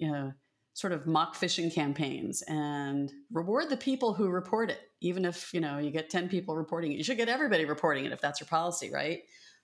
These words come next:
Um, phishing is just, you know, it, it was number two with a bullet, <laughs> right, in the, in the report. And these are the kinds of things where, um, people get the point if their behavior is actually sort of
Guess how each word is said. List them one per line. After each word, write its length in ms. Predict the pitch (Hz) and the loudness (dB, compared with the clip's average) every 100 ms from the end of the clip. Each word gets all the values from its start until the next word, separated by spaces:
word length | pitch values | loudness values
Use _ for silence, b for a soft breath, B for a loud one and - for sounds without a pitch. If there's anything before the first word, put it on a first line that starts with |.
| _ | _
Um, 220 | 165 156 | -2 -2
phishing 360 | 151 247 254 208 | 0 0 0 0
is 160 | 156 - | -2 -2
just, 300 | 180 - - | -6 -8 -8
you 80 | 151 | -4
know, 180 | 139 143 - | -2 -4 -8
it, 120 | 160 156 B - | -8 -8 B -6
it 100 | 202 | -2
was 140 | 208 208 | 0 2
number 220 | 233 254 | 2 2
two 240 | 240 277 | 2 4
with 120 | 269 262 | 4 6
a 40 | |
bullet, 260 | 294 240 - | 6 6 4
<laughs> 20 | |
right, 400 | 196 190 240 - - B B B | 6 6 4 4 -2 B B B
in 140 | 208 196 | 4 4
the, 140 | 180 190 | 4 4
in 60 | |
the 100 | 190 | 4
report. 520 | 175 170 233 170 147 B B B _ | 2 2 4 4 0 B B B _
And 400 | 175 160 160 160 | 0 0 2 2
these 180 | 170 202 | 2 0
are 40 | |
the 60 | 196 | -2
kinds 260 | 196 185 175 | 0 0 0
of 100 | 180 | -2
things 280 | 254 254 175 | -2 -2 -2
where, 320 | 156 151 151 B B B _ | -4 -4 -8 B B B _
um, 380 | 170 165 170 165 - | -6 -4 -4 -8 -6
people 280 | 277 277 247 | -2 0 0
get 200 | 226 226 | -2 -4
the 60 | |
point 500 | - 226 226 156 151 - - - | -6 -4 -2 0 -4 -8 -8 -2
if 420 | 170 160 - - _ _ - | 0 -2 -10 -18 _ _ -6
their 300 | 160 156 156 | -2 0 0
behavior 720 | 165 156 196 202 175 147 147 | -2 -2 0 0 0 0 -2
is 160 | 147 151 | -2 -2
actually 540 | 147 147 165 147 139 | -4 -6 -4 -2 -2
sort 220 | - 160 | -4 -4
of 200 | 143 131 | -6 -6